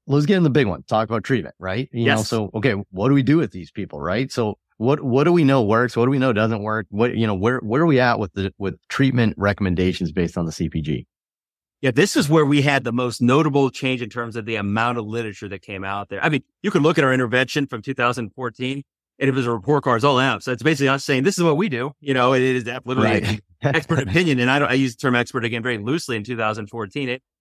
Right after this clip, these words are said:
Speaker 2: probably still today, but this
Speaker 1: Right.
Speaker 2: is where we've had some solid evidence to show,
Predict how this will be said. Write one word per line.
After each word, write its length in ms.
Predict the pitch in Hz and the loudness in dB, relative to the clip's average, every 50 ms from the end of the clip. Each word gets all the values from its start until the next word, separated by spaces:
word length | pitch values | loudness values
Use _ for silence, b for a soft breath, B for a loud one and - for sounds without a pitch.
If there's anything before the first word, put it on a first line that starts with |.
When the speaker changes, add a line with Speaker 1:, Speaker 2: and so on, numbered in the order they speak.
| _ _ | _ _
Speaker 2:
probably 200 | - 113 123 123 | -12 -10 -10 -10
still 200 | 101 - - 123 | -12 -10 -10 -8
today, 340 | 110 98 92 117 127 117 92 - _ _ _ _ _ _ _ _ - | -8 -6 -6 -4 -4 -4 -6 -8 _ _ _ _ _ _ _ _ 0
but 180 | 151 135 117 | 0 0 2
this 120 | - 196 208 | 2 2 4
Speaker 1:
Right. 120 | 196 180 | 4 2
Speaker 2:
is 40 | 175 | 2
where 140 | 165 160 151 | 2 0 2
we've 200 | 151 151 139 131 | 0 0 0 2
had 240 | 139 143 156 156 - | 2 2 0 0 -2
some 200 | - 135 117 - | -2 -4 -4 -4
solid 420 | - - - 160 185 226 196 175 | -6 -8 -2 0 2 2 4 4
evidence 380 | 175 180 165 151 131 120 - - | 2 2 2 0 -2 -2 -4 -8
to 80 | 113 | -8
show, 560 | - - - - 180 165 147 120 113 113 113 | -8 -6 -2 0 2 2 4 2 2 0 -2